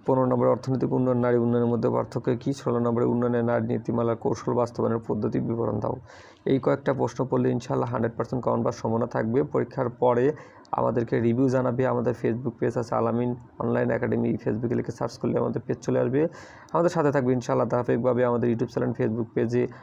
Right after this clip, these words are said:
সবসময় সাপোর্ট দেওয়ার চেষ্টা করব। আর যার যখন যে সাজেশন লাগে, আমাদের যে কোনো ভিডিওতে কমেন্ট করে জানাও, আমরা প্রতিদিন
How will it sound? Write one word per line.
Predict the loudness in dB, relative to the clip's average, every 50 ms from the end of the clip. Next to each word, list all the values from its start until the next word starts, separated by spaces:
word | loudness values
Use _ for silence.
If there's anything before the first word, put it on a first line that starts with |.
| -20 -10 -6
সবসময় | -6 -6 -2 -2 -2 -2
সাপোর্ট | 0 0 0 0 0 0
দেওয়ার | 0 0 -2 -2
চেষ্টা | -4 -4 -2 -4 -2
করব। | 0 0 0 2 2 2 0 -2 -6 -16 -20 -20 -6 -2
আর | 0 2 2 2
যার | 2 2 2 2 2
যখন | 0 0 0 0 0 0
যে | 0 0 0
সাজেশন | 0 0 0 0 0 0 0
লাগে, | 2 2 2 2 2
আমাদের | 2 2 2 0 2
যে | 0 0
কোনো | 2 2 0
ভিডিওতে | 2 2 2 2 0 0
কমেন্ট | 0 0 0 0 2 0
করে | 0 2
জানাও, | 2 2 2 2 2
আমরা | 2 2 2 0
প্রতিদিন | 0 0 -2 -2 0 0 0 2 0 0